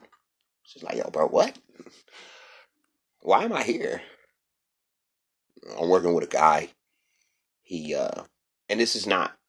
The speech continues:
not me trying to make disparaging remarks about anybody's condition, anybody's addictions, anybody's health problems. This man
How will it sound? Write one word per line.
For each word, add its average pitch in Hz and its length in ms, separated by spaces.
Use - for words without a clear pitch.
not - 280
me 90 200
trying 80 340
to - 100
make 80 220
disparaging 85 640
remarks 98 420
about - 220
anybody's 80 480
condition, - 460
anybody's 58 460
addictions, 92 580
anybody's - 380
health 92 260
problems. - 520
This 87 240
man 87 420